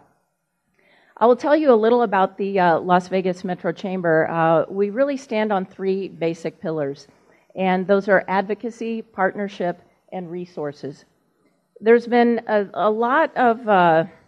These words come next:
a lot of things happened since our formation in nineteen eleven. I'll give you a little bit of the background. With more than a hundred and seven years of serving this community and championing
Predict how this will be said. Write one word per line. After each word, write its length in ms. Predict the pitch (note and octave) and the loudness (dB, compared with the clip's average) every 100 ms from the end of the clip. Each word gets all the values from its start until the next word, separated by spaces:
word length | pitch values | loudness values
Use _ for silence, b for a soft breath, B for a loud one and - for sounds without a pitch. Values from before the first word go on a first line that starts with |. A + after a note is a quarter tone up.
| _ | _
a 40 | G3 | -2
lot 180 | A3 | 0
of 80 | C4 | 0
things 200 | C4 A3+ | 0 -2
happened 400 | A3+ F#3+ G3+ F3 | -2 -2 -2 -6
since 240 | - F3+ F#3+ | -8 -8 -6
our 80 | |
formation 540 | E3 F#3+ F3 F3 - F#3 | -6 -6 -6 -6 -6 -6
in 80 | E3+ | -6
nineteen 400 | E3 E3+ F#3+ F3 | -6 -8 -8 -4
eleven. 360 | D#3+ E3 E3+ | 0 0 0
I'll 80 | D#3+ | -6
give 160 | E3 F3+ | -8 -4
you 120 | E3 | -4
a 20 | |
little 220 | E3 F3+ | -2 -4
bit 140 | F3 E3 | -4 -6
of 80 | |
the 60 | D#3 | -6
background. 540 | D#3 E3 - D3+ D3 D3 b b b | -4 -4 -2 -4 -4 -8 b b b
With 160 | G#3 A3 | -2 0
more 240 | A#3+ C4 | 2 2
than 140 | C#4 C4 | 2 0
a 60 | A3+ | -2
hundred 400 | A#3+ A3+ G#3+ F3+ _ | -4 -2 -2 -6 _
and 160 | F3 F3 | -12 -12
seven 400 | - G3+ F#3+ F#3+ | 0 0 2 -2
years 380 | F#3 F#3 F#3+ F#3+ | 0 2 2 -2
of 120 | E3+ | -8
serving 420 | - F#3 F#3+ F3+ | -4 -2 0 -2
this 200 | E3+ E3 | -4 -8
community 680 | - F#3 F3+ F3+ F3+ F3 E3+ | -10 -6 -2 0 0 0 -2
and 160 | E3 | -8
championing 760 | E3 G3 G3 G3+ F#3+ F3 E3+ | -8 -4 -4 -4 -6 -4 -6